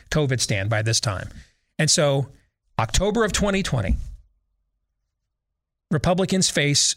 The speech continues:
a hundred and thirty-four thousand and change registration deficit in Florida. Remember, guys, Ron DeSantis didn't win this with a bunch of coattails.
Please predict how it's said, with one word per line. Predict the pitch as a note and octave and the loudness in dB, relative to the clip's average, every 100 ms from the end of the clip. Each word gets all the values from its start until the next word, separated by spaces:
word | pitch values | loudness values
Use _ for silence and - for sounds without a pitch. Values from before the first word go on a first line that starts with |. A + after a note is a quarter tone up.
| - | -4
a | A#2 | 0
hundred | D3+ E3+ | 2 2
and | E3 D3 | 0 0
thirty-four | F#3 F#3 F#3 F3+ E3+ E3+ - | 0 0 0 2 2 2 0
thousand | - D3 C#3+ D#3 D3+ D3 D#3+ | -2 0 2 2 2 0 0
and | D3 C3+ | 0 0
change | - D3 C#3+ C3+ - - - _ - - | 0 2 0 0 -4 -12 -20 _ -6 -2
registration | D3 D#3 D3 - D#3 D3+ - C3 | 0 2 2 2 2 2 2 0
deficit | A#2+ A2+ - A2+ | 0 0 0 0
in | A2 | 0
Florida. | - C3 F#2+ D#2+ - - - | 0 0 0 -2 -2 -4 -2
Remember, | D#3 D#3 A3 A3 D3+ | 0 2 2 2 2
guys, | A#2 G2+ G#2+ - - - - | 2 2 0 -2 -8 -6 0
Ron | F3 C#4+ | 2 2
DeSantis | C#4 - A3 A#3 G3 | 2 2 2 0 0
didn't | F#3 D3 C#3 | 2 2 2
win | F3 G#3 | 2 2
this | - | 2
with | D#3 C3 | 2 0
a | |
bunch | C#3 B2+ | 0 0
of | B2+ | -2
coattails. | - F#3 - F#2 C#2+ | -2 -2 -2 -2 -2